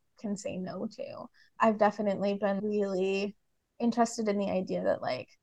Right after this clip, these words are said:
everything you do is going to be some kind of a challenge. And so you get to choose which challenges you want to go through,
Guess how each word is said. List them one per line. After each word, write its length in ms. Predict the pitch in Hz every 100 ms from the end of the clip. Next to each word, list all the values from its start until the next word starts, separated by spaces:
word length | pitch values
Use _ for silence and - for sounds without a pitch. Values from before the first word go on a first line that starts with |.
| 220
everything 500 | 220 233 247 285 277
you 240 | 247 220
do 480 | 196 196 190 190 190 - -
is 220 | 214 208
going 340 | 190 185 202
to 120 | 202
be 180 | 196 185
some 280 | - 190 196
kind 240 | 208 202
of 80 | 180
a 40 | -
challenge. 640 | - - 190 214 262 330 - - _ - _ _ -
And 220 | 220 214
so 560 | 214 208 202 196 190 - -
you 260 | 214 226
get 200 | 233 220
to 100 | 226
choose 960 | 214 - 233 226 208 190 202 202 - -
which 340 | 202 196 196 -
challenges 1120 | - 202 196 190 185 180 - 220 214 - - -
you 300 | 214 220 208
want 280 | 190 180
to 100 | -
go 300 | 220 131 135
through, 460 | 240 262 - 277